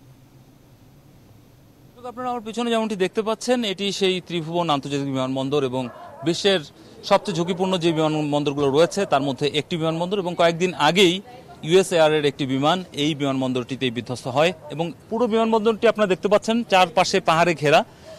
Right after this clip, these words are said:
এবং যে বিমানগুলো এখানে আসে মূলত উড্ডয়ন করে, আমরা এখানে কথা বলে যেটি জানতে পেরেছি, সাধারণত বড় বিমানগুলো ওই পাশটি থেকে ল্যান্ড করে থাকে এবং এ পাশটি থেকে শুধুমাত্র ছোট যে বিমানগুলো রয়েছে, অর্থাৎ আমার ঠিক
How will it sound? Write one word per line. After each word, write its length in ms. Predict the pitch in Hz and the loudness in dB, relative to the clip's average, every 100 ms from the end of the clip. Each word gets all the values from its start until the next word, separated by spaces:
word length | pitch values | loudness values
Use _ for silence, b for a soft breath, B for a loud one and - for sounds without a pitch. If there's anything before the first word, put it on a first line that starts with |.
| B B | B B
এবং 380 | 127 165 175 156 | 2 4 4 4
যে 140 | 170 | 4
বিমানগুলো 460 | 156 180 202 202 220 | 4 4 4 4 4
এখানে 260 | 196 208 | 4 4
আসে 340 | 185 170 196 196 | 2 2 4 2
মূলত 240 | 165 160 | 2 -2
উড্ডয়ন 360 | 165 135 165 180 | 0 4 4 4
করে, 280 | 160 143 220 - b b | 4 4 2 -4 b b
আমরা 200 | 131 156 | 0 2
এখানে 280 | 151 160 151 | 2 0 0
কথা 180 | 147 | 0
বলে 160 | 156 151 | 0 -2
যেটি 280 | 143 151 139 | -2 -2 -2
জানতে 260 | 135 147 | 0 2
পেরেছি, 400 | 214 180 - 233 262 B B B | 4 4 2 -2 -4 B B B
সাধারণত 440 | 185 208 240 226 | 4 4 2 0
বড় 300 | 156 165 214 | 2 4 4
বিমানগুলো 640 | 220 240 233 220 240 254 - - | 4 2 2 2 4 4 2 0
ওই 140 | 226 | 2
পাশটি 320 | 226 214 - | 4 2 0
থেকে 360 | 208 185 190 170 - - - | -2 2 2 2 -4 -18 0
ল্যান্ড 240 | 156 156 | 0 2
করে 160 | 160 143 | 0 0
থাকে 300 | 151 220 262 - B B | 0 -2 -6 -8 B B
এবং 340 | - 143 156 147 - - | -2 0 0 -2 -6 -2
এ 100 | 190 | 2
পাশটি 320 | 226 214 202 | 2 0 -4
থেকে 160 | 220 | -4
শুধুমাত্র 420 | 226 196 208 208 202 | -4 -2 -2 -2 -4
ছোট 280 | - 240 | -4 0
যে 180 | 285 240 | 0 0
বিমানগুলো 400 | 208 202 190 185 | -2 -2 0 0
রয়েছে, 400 | 165 180 - 240 - b | 2 2 2 -4 -4 b
অর্থাৎ 260 | 147 - 165 | -4 -2 -2
আমার 240 | - 160 175 151 | -2 0 0 -2
ঠিক 120 | 226 | -10